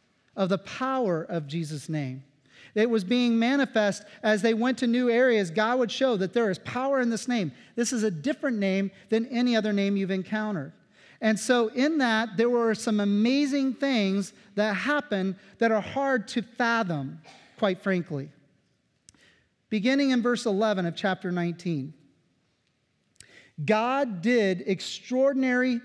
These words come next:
miracles through Paul, so that even handkerchiefs and aprons that had touched him were taken to the sick, and their illnesses were cured, and the evil spirits left them."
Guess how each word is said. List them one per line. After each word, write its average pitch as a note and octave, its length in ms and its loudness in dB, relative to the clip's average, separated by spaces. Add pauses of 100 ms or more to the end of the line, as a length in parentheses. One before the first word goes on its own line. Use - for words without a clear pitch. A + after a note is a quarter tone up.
miracles G3+ 960 -2 (360)
through G#3+ 220 2
Paul, D#3 500 -4 (720)
so A#3+ 240 2
that A#3+ 180 4
even A#3+ 400 2 (140)
handkerchiefs A#3 920 -4 (340)
and B3 320 4
aprons F#3 800 -2 (260)
that A#3 120 6
had G#3+ 180 2
touched - 460 -4
him G3 160 2
were F#3 100 0
taken C4+ 400 -2
to C#4+ 80 -4
the B3+ 100 0
sick, - 600 -4 (320)
and A3 160 4
their A3 240 2
illnesses A#3+ 720 2
were F3+ 140 0
cured, F3+ 640 -2 (240)
and G#3+ 160 2
the A3 160 -2
evil B3+ 320 0
spirits G3 720 -2 (300)
left F#3+ 360 0
them." C#3+ 300 -4